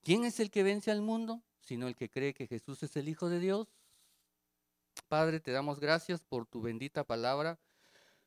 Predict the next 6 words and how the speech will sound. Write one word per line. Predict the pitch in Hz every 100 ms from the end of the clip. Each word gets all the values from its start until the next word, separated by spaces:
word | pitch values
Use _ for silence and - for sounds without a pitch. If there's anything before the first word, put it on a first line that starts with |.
| _ -
por | 131
habernos | 131 143 160 151
dejado | 143 160 156
este | 156 151
legado | 131 123 143 156 160 165 - - - _
de, | 127 127 120 113 107